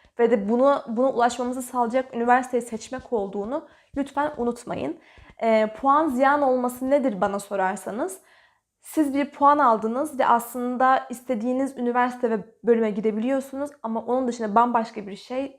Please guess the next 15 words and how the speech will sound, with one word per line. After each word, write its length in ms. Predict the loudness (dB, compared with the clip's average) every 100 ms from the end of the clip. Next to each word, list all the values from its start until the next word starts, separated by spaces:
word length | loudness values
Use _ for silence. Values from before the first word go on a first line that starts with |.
| -10
seçip 280 | -10 -8 -12 -14 -20 _
daha 140 | 0 2
sonrasında 400 | 2 -4 -6 -8
mutsuz 380 | -8 -12 -8 -6
oluyorsunuz. 600 | -4 -6 -8 -12 -12 -14 _ 0
Bence 280 | 2 4 2 0 -12 _ _ _
puanın 340 | 4 4 4
ziyan 300 | 2 4 4
olması 420 | 2 -4 -6 -8 -8
budur. 360 | -6 -8 -12 _ _ _
Yoksa 240 | -6 0 2
başkalarının 540 | 2 0 -2 0 -2
ne 100 | -4
düşündüğü 460 | -6 -10 -6 -6 -6
değil. 320 | -8 -8